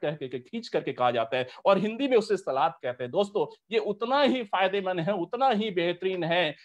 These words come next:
जितना कि आज से कई दशक पहले हुआ करता था और आज भी है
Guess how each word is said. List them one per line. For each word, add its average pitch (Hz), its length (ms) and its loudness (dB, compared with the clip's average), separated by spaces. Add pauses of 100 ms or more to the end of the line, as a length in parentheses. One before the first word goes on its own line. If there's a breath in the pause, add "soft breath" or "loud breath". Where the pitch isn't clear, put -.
(120)
जितना 196 400 0
कि 214 420 -8
आज 170 280 0
से 240 580 0 (260)
कई 185 160 4
दशक 175 400 0
पहले 147 240 4
हुआ 180 240 2
करता 175 280 -4
था 214 140 -2
और 135 420 0
आज 165 280 4
भी 180 160 -2
है 214 200 2